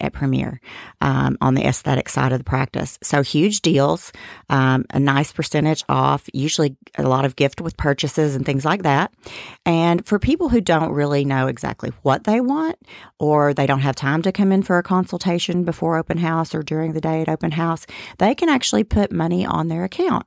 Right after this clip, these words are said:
And that money will then be held as a prepayment for the entire year,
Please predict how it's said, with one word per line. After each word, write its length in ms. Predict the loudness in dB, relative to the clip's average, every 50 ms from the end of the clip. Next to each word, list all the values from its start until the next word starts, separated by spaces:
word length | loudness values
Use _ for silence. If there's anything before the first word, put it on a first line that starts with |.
| _ _ _
And 340 | 0 2 2 2 2 0 -4 -4
that 240 | -2 0 0 2 2
money 400 | 2 2 2 2 2 0 0 -2 -6 -12 -20 -20 -12 -4
will 160 | -2 0 0
then 380 | 2 2 2 2 2 0 -2 -4 -4 -2
be 340 | 0 2 2 2 0 -2 -8 _ _ _ _ _ _ -6
held 340 | -2 2 4 4 4 4 2
as 100 | 0 0
a 60 | -2
prepayment 760 | -4 -4 -2 0 0 2 0 0 0 0 0 -2 -4 -6 -6
for 140 | -4 -2 -2
the 140 | -2 -2
entire 400 | -4 -4 -6 -6 -6 -4 -2 0
year, 400 | 2 2 2 2 0 -2 -4 -6